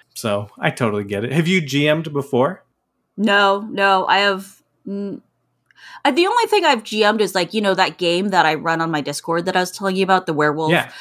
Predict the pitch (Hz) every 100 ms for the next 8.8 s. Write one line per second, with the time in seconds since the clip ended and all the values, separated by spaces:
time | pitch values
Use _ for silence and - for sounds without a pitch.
0 | - - 226 220 247 240 247 214 208 -
1 | 185 180 170 - _ _ _ _ _ _
2 | _ _ - - 214 208 240 226 175 175
3 | 170 175 175 170 165 165 156 156 147 147
4 | 151 143 185 190 175 - - 165 151 160
5 | 151 147 151 151 147 143 135 143 143 147
6 | 170 175 202 196 202 196 247 190 185 165
7 | 151 147 151 127 143 151 143 156 131 170
8 | 170 - - - 196 208 185 175